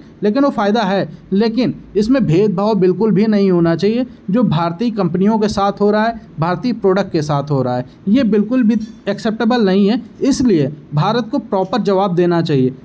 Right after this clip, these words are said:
और ये जे-, जो चीज़ अभी यूरोप की तरफ से हो रही है, ऐसे ही कुछ countries और हैं जो हमारी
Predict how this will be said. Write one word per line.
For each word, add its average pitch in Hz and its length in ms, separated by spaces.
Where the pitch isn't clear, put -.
और 254 180
ये 285 180
जे-, 269 200
जो 240 260
चीज़ 294 220
अभी 254 180
यूरोप 208 420
की 269 100
तरफ 247 220
से 226 140
हो 185 180
रही 165 260
है, 233 160
ऐसे 220 260
ही 269 120
कुछ - 240
countries 233 460
और 220 320
हैं 143 500
जो 247 180
हमारी 220 520